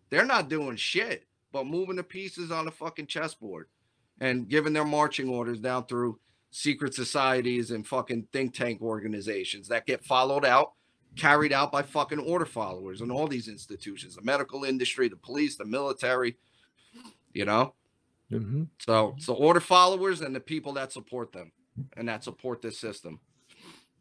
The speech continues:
Speaker 2: So we have a question, um,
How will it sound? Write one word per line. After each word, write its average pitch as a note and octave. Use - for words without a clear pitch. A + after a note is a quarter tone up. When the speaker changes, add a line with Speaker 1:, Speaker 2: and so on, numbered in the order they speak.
Speaker 2:
So A2+
we B2+
have A2
a A2
question, G2
um, D2+